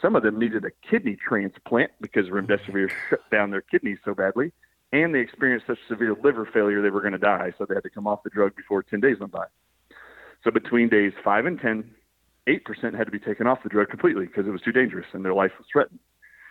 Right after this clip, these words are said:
And this is the drug that Anthony <laughs> Fauci says, "These two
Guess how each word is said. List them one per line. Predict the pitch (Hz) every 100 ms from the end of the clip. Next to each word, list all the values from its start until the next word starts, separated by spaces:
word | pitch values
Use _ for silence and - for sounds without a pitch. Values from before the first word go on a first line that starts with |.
| - - -
And | 120 123
this | 208 -
is | 101 95
the | 104
drug | 120 127 110 107 151 147 - -
that | 113
Anthony | 120 120 123
<laughs> | -
Fauci | 165 - 135 117
says, | - 107 101 _
"These | 127 147 -
two | 156